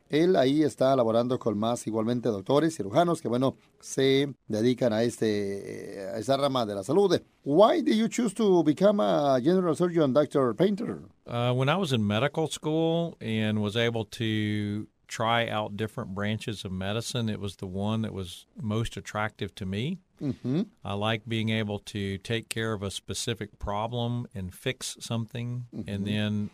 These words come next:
Speaker 2: help the next person.
Speaker 1: Él le gusta hacerse cargo, más que nada, de enfocarse en una cosa para, bueno, arreglarla, después enfocarse en la otra persona. Pero bueno, en fin,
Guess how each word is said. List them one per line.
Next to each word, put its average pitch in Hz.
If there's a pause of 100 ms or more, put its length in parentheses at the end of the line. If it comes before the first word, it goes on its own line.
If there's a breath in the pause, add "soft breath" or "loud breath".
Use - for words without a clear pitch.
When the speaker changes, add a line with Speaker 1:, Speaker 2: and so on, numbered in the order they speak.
Speaker 2:
help 107
the 110
next 101
person. 135 (380)
Speaker 1:
Él 160
le 139
gusta 139
hacerse 131
cargo, 131
más 139
que 127
nada, 123
de 117
enfocarse 113
en 131
una 127
cosa 131
para, 107
bueno, 127
arreglarla, 120
después 113
enfocarse 110
en 110
la 104
otra 117
persona. 139
Pero 143
bueno, 165
en 147
fin, 180